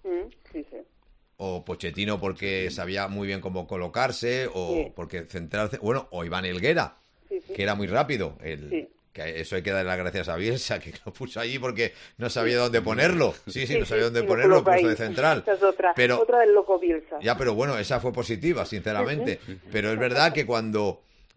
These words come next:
Speaker 2: eh, tú tienes esa característica de centrales que tienes, que los centrales tampoco son en general muy rápidos, en general, hay otros,
Speaker 1: Mm.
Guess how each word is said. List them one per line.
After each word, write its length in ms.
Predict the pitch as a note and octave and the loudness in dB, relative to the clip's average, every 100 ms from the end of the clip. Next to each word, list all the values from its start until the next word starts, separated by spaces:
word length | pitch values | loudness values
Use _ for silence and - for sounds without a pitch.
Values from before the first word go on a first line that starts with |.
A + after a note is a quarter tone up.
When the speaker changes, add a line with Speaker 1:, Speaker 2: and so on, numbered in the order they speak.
| - | -12
Speaker 2:
eh, 460 | F2+ F#2+ F#2 F#2 F2+ - | -6 -4 -2 -4 -6 -8
tú 140 | A#2 | -6
tienes 420 | B2 C3 C3 - - | -2 -2 -2 -4 -8
esa 460 | A2+ - A2 G#2+ | -8 -2 -2 -2
característica 720 | A2 G2+ F#2 F#2+ A2 - A2+ A2 | -2 -4 -4 -4 -4 -2 -2 -2
de 80 | G2+ | -4
centrales 480 | G#2+ G#2 B2+ A#2 - | -6 -2 -2 -2 -6
que 100 | F2 | -4
tienes, 300 | B2 B2 - | -4 -4 -6
que 80 | |
los 100 | E2+ | -8
centrales 280 | F2+ E2 G#2 | -6 -4 -2
tampoco 260 | A#2 B2 A2+ | -2 -2 -4
son 320 | A2 F#2+ - | -4 -6 -8
en 120 | F#2+ F2+ | -14 -12
general 360 | F#2+ F#2 G#2 | -6 -4 -4
muy 160 | F#2 E2+ | -6 -4
rápidos, 440 | B2 A2+ E2+ D2+ - | -4 -4 -10 -12 -14
en 140 | D#2+ | -14
general, 480 | D#2+ D2+ F2 G#2 D2 | -12 -8 -6 -6 -8
hay 160 | D2+ D#2+ | -14 -12
otros, 300 | G2+ G2+ | -8 -8
Speaker 1:
Mm. 60 | D4+ | -8